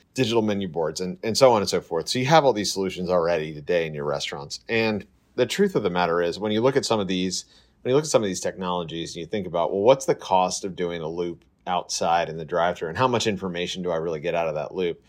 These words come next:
And then I compare that to the cost of a couple of cameras,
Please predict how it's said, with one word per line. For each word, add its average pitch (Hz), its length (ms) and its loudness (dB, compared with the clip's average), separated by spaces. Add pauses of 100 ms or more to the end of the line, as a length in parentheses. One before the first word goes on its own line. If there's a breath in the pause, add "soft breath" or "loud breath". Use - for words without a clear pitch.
(140 soft breath)
And 113 100 -2
then 117 80 2
I 120 60 4
compare 117 400 4
that 101 200 4
to - 60 -14
the 87 80 -6
cost 92 360 0
of 90 100 -2
a 82 60 -6
couple 85 340 -2
of 76 100 -6
cameras, 78 560 -8